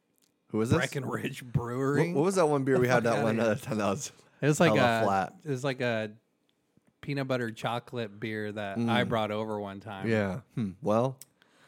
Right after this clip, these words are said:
Speaker 1: swing and a miss. Brewery.
Speaker 2: Disappointed brewery.
Speaker 1: <laughs>
Speaker 2: Nitro pumpkin spice latte. Okay, 'cause I'm not having another one.
Speaker 1: Anyways, it's my favorite time of the year. It's my favorite month.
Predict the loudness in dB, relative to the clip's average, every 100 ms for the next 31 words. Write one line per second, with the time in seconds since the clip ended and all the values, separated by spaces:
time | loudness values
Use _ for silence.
0 | _ _ _ _ -6 0 2 2 0 -2
1 | -2 -2 0 2 2 2 0 -4 -4 0
2 | 2 4 6 6 6 4 4 4 4 2
3 | 4 4 6 6 4 6 4 4 0 0
4 | -2 0 2 2 0 -6 -18 _ -20 -14
5 | -10 -6 -4 4 8 8 8 0 -4 -6
6 | -8 -8 -8 -4 -2 0 0 -4 -8 -12
7 | -12 -12 -12 -12 -12 -12 -14 -14 -12 -12
8 | -14 -16 -18 -20 -20 _ _ _ _ _
9 | _ 2 4 4 2 0 -4 -6 0 2
10 | 2 0 -2 -2 0 0 0 -2 -4 -6
11 | -6 -6 -4 -2 0 0 0 0 0 -4